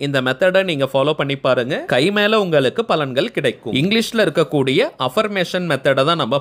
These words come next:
பார்க்க போறோம். ரொம்பவுமே சிம்பிளான ஒரு வாக்கியம் தாங்க. வீட்ல இருந்து, கோவில்ல இருந்து, ஒர்க் பண்ற இடம், பிசினஸ் பண்ற இடம்னு எங்கிருந்து வேணாலும் இதை நீங்க எழுதலாம். ஆனால் இந்த மாதம் முழுவதும் ஒரு நாள் கூட இடைவெளி இல்லாமல்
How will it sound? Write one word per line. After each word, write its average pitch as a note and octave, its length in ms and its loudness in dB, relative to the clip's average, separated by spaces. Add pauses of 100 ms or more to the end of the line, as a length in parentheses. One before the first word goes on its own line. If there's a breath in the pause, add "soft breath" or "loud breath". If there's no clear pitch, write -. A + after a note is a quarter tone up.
பார்க்க A2+ 340 0
போறோம். A#2+ 260 0 (220)
ரொம்பவுமே G3 460 2 (220)
சிம்பிளான G3 520 -2
ஒரு D3+ 160 2
வாக்கியம் C#3+ 520 -2
தாங்க. A2+ 280 -2 (100)
வீட்ல F#3 340 2
இருந்து, C3+ 240 0 (240)
கோவில்ல E3+ 420 2
இருந்து, B2+ 260 -2 (220)
ஒர்க் C3+ 220 -6
பண்ற E3 320 -2
இடம், C3 220 -2 (100)
பிசினஸ் G3+ 420 -4
பண்ற C3+ 320 2
இடம்னு C#3+ 300 0 (280)
எங்கிருந்து G3 500 0
வேணாலும் D#3+ 420 0
இதை C3+ 120 0 (120)
நீங்க A#2+ 180 -2 (100)
எழுதலாம். A#2 460 -2 (160)
ஆனால் G3+ 260 0 (200)
இந்த D3 140 0 (200)
மாதம் F#3 420 0
முழுவதும் F3+ 440 0 (220)
ஒரு G3+ 200 2
நாள் G#3 220 0
கூட F#3+ 100 0 (160)
இடைவெளி F3 500 0
இல்லாமல் C3 400 0